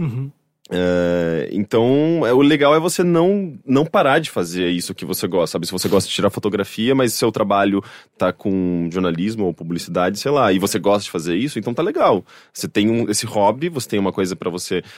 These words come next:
Speaker 2: trabalhar paralelamente, que vai, inclusive, eu acho que incrementar, é, sua perspectiva pro, pro seu trabalho principal,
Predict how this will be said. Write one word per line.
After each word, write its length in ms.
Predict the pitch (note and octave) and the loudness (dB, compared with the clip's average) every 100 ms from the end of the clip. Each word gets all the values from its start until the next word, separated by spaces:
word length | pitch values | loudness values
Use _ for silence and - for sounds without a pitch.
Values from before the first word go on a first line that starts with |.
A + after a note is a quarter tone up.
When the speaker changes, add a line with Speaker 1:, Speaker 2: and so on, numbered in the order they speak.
| - | -10
Speaker 2:
trabalhar 360 | - F2 F2+ E2+ | -4 0 2 0
paralelamente, 680 | F#2 F2 F2 F2 E2+ G2 - | 0 0 0 0 -2 -4 -8
que 100 | G2 | -6
vai, 220 | F2 G2+ | 0 2
inclusive, 400 | E3+ F3+ G#2 G#2+ | 2 0 0 2
eu 80 | G2 | 0
acho 140 | - | -2
que 100 | - | -6
incrementar, 720 | F#2 - F#2 F#2 - E2+ F2+ - | -6 -2 -2 -2 -2 -2 0 -2
é, 400 | F2 F2 E2+ D#2+ - - - _ | 0 0 0 -2 -8 -20 -20 _
sua 260 | - F2 - _ - | -4 -4 -4 _ -6
perspectiva 600 | F#3 - - - D#3 C#3 | -4 -4 -2 -2 0 0
pro, 220 | - A2+ | 0 -2
pro 160 | E2+ A2 | 0 -2
seu 140 | A2 | 0
trabalho 340 | G#2+ F#2+ F#2+ - | 0 2 2 0
principal, 600 | F#2 - - F#2 C3+ | -6 -6 -2 0 0